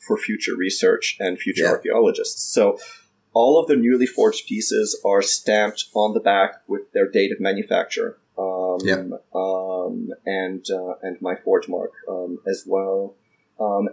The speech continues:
Speaker 1: and we made the decision with the architects, um, to not weld these pieces to the original ironwork, um, but to mount them beside the pieces with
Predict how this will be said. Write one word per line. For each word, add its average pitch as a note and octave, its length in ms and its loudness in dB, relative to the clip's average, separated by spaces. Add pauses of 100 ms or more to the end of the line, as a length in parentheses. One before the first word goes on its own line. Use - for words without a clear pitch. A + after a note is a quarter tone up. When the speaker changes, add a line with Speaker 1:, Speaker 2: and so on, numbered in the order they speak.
Speaker 1:
and A2 280 0
we A#2 120 -2
made A#2 280 2
the A2+ 60 -14
decision G#2 640 -4
with F#2 160 -4
the F2+ 140 -8
architects, - 840 -2
um, F#2 440 -4 (300)
to F#2+ 420 -6 (580)
not G#2 760 0 (840)
weld G2+ 500 2 (200)
these E2+ 220 -4
pieces - 580 -4
to - 100 -12
the E2+ 100 -6
original E2 400 -2
ironwork, E2+ 600 -2 (220)
um, E2+ 360 -6 (460)
but F#2+ 100 4 (140)
to - 120 -4
mount G2 340 2
them F#2+ 220 4 (220)
beside A2 760 4 (360)
the G2+ 60 -2
pieces F#2+ 640 -4
with G2 420 -4